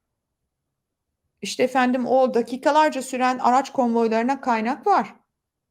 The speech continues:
Seçim ekonomisinde ona buna dağıtmak için kaynak var. Emekliye niye kaynak yok ya? Aynı yaştaki insanlar Avrupa'dan Türkiye'ye aylık tatil yapmaya geliyorlar, otellerde kalıyorlar.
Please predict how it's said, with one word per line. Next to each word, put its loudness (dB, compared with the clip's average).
Seçim -4
ekonomisinde -2
ona 0
buna -2
dağıtmak 2
için -10
kaynak -2
var. 0
Emekliye -2
niye 0
kaynak -2
yok -6
ya? -8
Aynı 2
yaştaki -4
insanlar -2
Avrupa'dan 0
Türkiye'ye -6
aylık 2
tatil 2
yapmaya -2
geliyorlar, -2
otellerde -2
kalıyorlar. -2